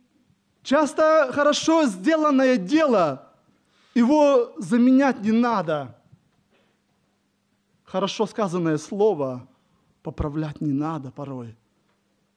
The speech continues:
друзья мои. И я думаю, что вот этот момент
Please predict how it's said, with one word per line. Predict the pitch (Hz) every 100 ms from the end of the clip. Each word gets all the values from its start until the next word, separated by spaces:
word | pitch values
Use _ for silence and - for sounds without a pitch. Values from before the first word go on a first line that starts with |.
| _ _ _ -
друзья | 135 151
мои. | 143 139 131 120 _ _ _ _ _ _ _ _ _ _ _ _ _
И | 202
я | 233 262
думаю, | 330 294 254 233
что | - - 233 220 214 196 _ _ _ _ _ _ -
вот | 196 262
этот | 240 208
момент | 214 233 277 226 156